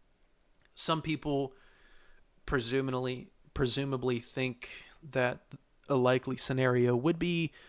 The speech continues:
a heated argument led to an accidental death. Somebody said on the, the subreddit, "Everything I've seen so far looks like an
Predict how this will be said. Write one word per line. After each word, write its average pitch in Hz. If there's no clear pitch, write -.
a 139
heated 127
argument 120
led 120
to 131
an 120
accidental 120
death. -
Somebody 123
said 123
on 117
the, -
the 123
subreddit, 117
"Everything 151
I've 143
seen 139
so 127
far 131
looks 123
like 120
an 120